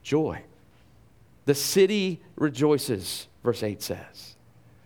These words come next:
Where does eternal joy come from? Everlasting joy. Psalm sixteen says, "From the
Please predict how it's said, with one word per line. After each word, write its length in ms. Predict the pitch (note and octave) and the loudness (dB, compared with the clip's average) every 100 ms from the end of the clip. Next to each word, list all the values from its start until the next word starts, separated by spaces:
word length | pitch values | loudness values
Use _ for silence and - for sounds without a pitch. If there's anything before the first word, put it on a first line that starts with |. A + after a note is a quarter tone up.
| _ - | _ -4
Where 200 | D3 F#3 | 2 4
does 200 | F#3 D3 | 4 0
eternal 360 | C#3+ D#3+ E3 D3+ | -2 0 0 0
joy 300 | C#3 D3 B2+ | 0 0 0
come 260 | C3+ C#3+ | -2 -4
from? 240 | B2+ B2+ A2 | 0 0 0
Everlasting 680 | B2+ B2+ B2 B2+ - A#2 G2+ | 0 0 0 -4 -8 -6 -2
joy. 240 | A2+ A2 | -2 -2
Psalm 240 | - C3+ | -2 -4
sixteen 420 | B2+ C#3+ - B2 A2+ | -4 -8 -6 -8 -6
says, 300 | G2+ G#2+ G2 | -4 -4 -4
"From 160 | A2+ | -6
the 180 | G#2+ G#2 | -6 -8